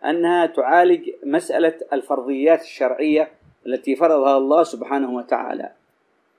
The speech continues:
وعندما يمر ال-، القارئ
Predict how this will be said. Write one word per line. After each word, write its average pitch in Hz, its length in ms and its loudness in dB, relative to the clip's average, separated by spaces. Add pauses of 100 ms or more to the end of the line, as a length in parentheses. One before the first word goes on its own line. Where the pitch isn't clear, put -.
(480)
وعندما 139 1200 0
يمر 160 640 -2
ال-، 127 380 -4 (240)
القارئ 139 460 0